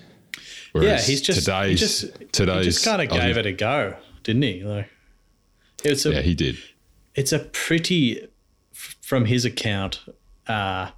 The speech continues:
Speaker 2: loose sort of operation for maybe twenty years, I reckon.
Speaker 1: Yeah. This is the dawning of Nike.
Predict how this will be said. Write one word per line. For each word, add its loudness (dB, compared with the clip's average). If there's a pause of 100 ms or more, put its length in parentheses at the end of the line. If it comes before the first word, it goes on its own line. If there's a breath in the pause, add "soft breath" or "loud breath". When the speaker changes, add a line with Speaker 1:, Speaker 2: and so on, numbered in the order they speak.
(760 loud breath)
Speaker 2:
loose 0 (220)
sort 0
of -2 (680)
operation 0
for -4 (180)
maybe -2
twenty -2
years, -4
I -10
reckon. -14 (1160 loud breath)
Speaker 1:
Yeah. -2 (600 loud breath)
This 2
is -2
the 2
dawning 2
of -2
Nike. -2